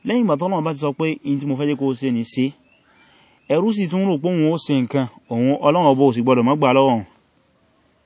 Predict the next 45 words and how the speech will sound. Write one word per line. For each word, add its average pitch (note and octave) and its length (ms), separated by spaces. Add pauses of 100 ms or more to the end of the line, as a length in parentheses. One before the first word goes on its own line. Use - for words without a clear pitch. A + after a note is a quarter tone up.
(1200)
Bẹ́lòmí F#3 360
igun D3 380
o, A2+ 220
bẹ́lòmí E3+ 460
ò C3 180
sọ - 240
jáde C3+ 280
pẹ̀lú A#2+ 320
ahọ́n C3 480
rẹ̀, G#2+ 120 (280)
ẹlòmí C3+ 300
ń E3 140
sọ D3+ 220
jáde D#3 240
pẹ̀lú B2+ 280
ìṣe B2 240 (120)
rẹ̀. G#2+ 120 (420)
Kí - 140
ni A3 100
wọ́n A#3 200
ń G#3 40
sọ G3+ 140
fún G#3 160
ọ G3+ 80
pé A3+ 160
nǹkan D#3+ 360
ò, C3 160
nǹkan B2+ 560 (120)
òjíṣẹ́ C3+ 380
Ọlọ́run F3+ 160
Ọba C3+ 120
ò C3 100
ṣe A#2+ 140
nǹkan A2+ 220
rí D3 80
tó D3 120
tún C#3+ 140
takú C3 260
pẹ̀lú B2+ 220
ẹ̀? B2+ 100 (920)
Ìtumọ̀ F3+ 280
rẹ̀ C3+ 100
kọ́ D#3+ 140
ni D3+ 80
pé D#3 100